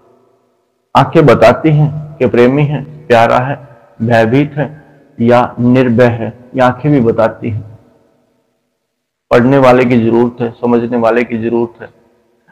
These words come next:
आज हम भगवान गणपति को नमन करके, प्रणाम करके, उनको साक्षी मान के, जान के उनके आरती उतारेंगे भगवान गणपति का। सब लोग उठने के बाद उनकी आरती उतार सकते हैं भगवान की गणपति को। शुरुआत के लिए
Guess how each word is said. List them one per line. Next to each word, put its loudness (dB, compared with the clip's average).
आज 4
हम -2
भगवान 2
गणपति 0
को 2
नमन 0
करके, -4
प्रणाम -4
करके, -8
उनको -8
साक्षी -8
मान 0
के, -4
जान 0
के -4
उनके -2
आरती 2
उतारेंगे 0
भगवान 2
गणपति -2
का। -2
सब -6
लोग 2
उठने 0
के 2
बाद 4
उनकी -4
आरती -2
उतार -2
सकते -14
हैं -10
भगवान -4
की -6
गणपति -4
को। -6
शुरुआत -4
के -6
लिए -6